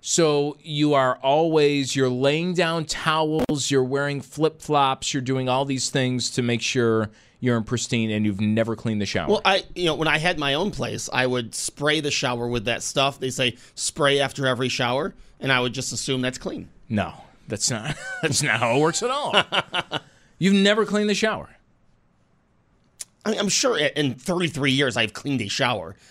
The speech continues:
Speaker 2: I just, in the last decade, cannot remember myself cleaning a shower.
Speaker 1: I mean, I see why you don't wanna do it. It's, like, the worst.
Speaker 2: Yeah.
Speaker 1: It stinks. It's, um,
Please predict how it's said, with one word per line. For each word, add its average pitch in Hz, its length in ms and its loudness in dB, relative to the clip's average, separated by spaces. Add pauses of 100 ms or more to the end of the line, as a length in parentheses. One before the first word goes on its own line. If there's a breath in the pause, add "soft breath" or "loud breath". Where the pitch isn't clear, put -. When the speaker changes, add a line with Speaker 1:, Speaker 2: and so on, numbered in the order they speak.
(140 soft breath)
Speaker 2:
I 139 160 4
just, 127 340 -8 (320 soft breath)
in 139 360 0 (200)
the 135 160 2
last 147 400 2
decade, 123 440 -2
cannot 123 240 -2
remember 117 280 -2
myself 101 380 0
cleaning 98 260 -4
a 92 40 -8
shower. 80 320 -8 (180)
Speaker 1:
I 160 80 2
mean, 196 140 4
I 175 80 2
see 254 220 0
why 233 120 2
you 120 120 2
don't 135 220 0
wanna 113 280 0
do 104 240 -4
it. 82 120 -10
It's, - 200 -8
like, 90 120 -10
the 104 100 -6
worst. - 560 -4
Speaker 2:
Yeah. 110 240 -4 (100)
Speaker 1:
It 123 180 0
stinks. - 600 -2
It's, 117 480 -6
um, 95 800 -4